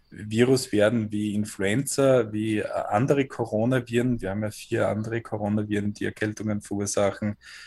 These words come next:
ähm, wie Adenoviren. Es gibt ja einen Haufen Viren, die Erkältungen und, und, äh, Atemwegserkrankungen hervorrufen.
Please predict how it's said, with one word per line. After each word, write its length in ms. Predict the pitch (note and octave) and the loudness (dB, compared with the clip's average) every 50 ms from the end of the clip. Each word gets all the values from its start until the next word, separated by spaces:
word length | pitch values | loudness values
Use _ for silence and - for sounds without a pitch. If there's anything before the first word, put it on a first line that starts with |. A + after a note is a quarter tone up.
| - _ - | -20 _ 2
ähm, 400 | - G#2+ G2+ F#2+ F#2+ G2+ - - _ - | 4 6 6 6 4 0 -4 -8 _ -12
wie 380 | A2+ A2 G#2+ G#2 G#2 G2+ G2+ | -6 -4 -2 -2 -2 -2 2
Adenoviren. 760 | - A2+ A#2 B2 C3 C3+ C3 B2 B2 A2 G#2+ G#2+ A#2 A#2 A#2 | 4 6 6 6 6 6 6 4 2 2 2 2 4 4 4
Es 140 | A2+ A2 - | 2 0 -4
gibt 180 | - C3 - - | -8 -10 -6 -2
ja 80 | A#2 G#2 | 0 0
einen 140 | G2+ G2+ F#2+ | 0 2 4
Haufen 400 | G#2+ G#2 A2 - - G#2+ G2+ G2 | 4 4 4 2 -2 -6 -8 -8
Viren, 320 | - G2+ G2+ G#2 G2+ G#2 G2 | -8 -6 -6 -4 -4 -4 -6
die 160 | - - G2 | -8 -10 -10
Erkältungen 680 | F#2+ - - - G2+ G2 G2 - G#2+ G#2+ G#2 G2+ G2+ G2+ | -10 -8 -6 -6 -6 -6 -6 -4 0 2 2 2 2 2
und, 260 | G2+ G2 G2 - - | -2 -4 -8 -10 -10
und, 240 | G#2 G2 F2+ - - | -12 -12 -12 -10 -8
äh, 40 | - | -6
Atemwegserkrankungen 1200 | F#2+ F2+ F#2+ - - G2+ F#2+ - - G#2 G2 F#2 - - F#2+ - - F2+ F2+ - - - F#2+ F#2 | -6 -6 -6 -2 -2 -2 -2 -2 -2 -4 -4 -6 -6 -8 -10 -8 -6 -8 -8 -8 -10 -12 -12 -10
hervorrufen. 600 | F#2 F#2 - - - - - F2+ F2+ F#2+ - - | -12 -14 -14 -14 -14 -12 -12 -12 -14 -16 -20 -20